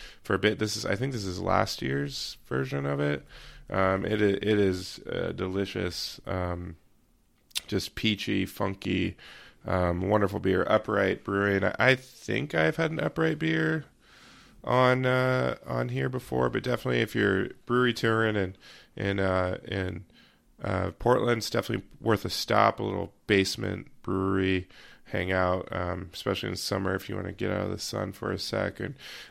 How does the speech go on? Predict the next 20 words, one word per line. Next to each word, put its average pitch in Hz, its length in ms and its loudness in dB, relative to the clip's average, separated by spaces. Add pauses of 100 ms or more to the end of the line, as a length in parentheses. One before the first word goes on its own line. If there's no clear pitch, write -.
um, 101 320 6
but, 101 120 8
uh, 95 400 6
but - 400 -4
just - 300 -4 (300)
one 127 180 4
of 123 80 6
the 117 100 4
best, 104 540 6
uh, 95 280 4
Saison 104 760 2
Wild 95 240 4
Ale 95 100 2
producers, 95 720 -4 (480)
uh, 92 220 4
on 90 80 0
the 92 60 0
West 95 280 0
Coast. 92 560 0
Uh, 95 300 0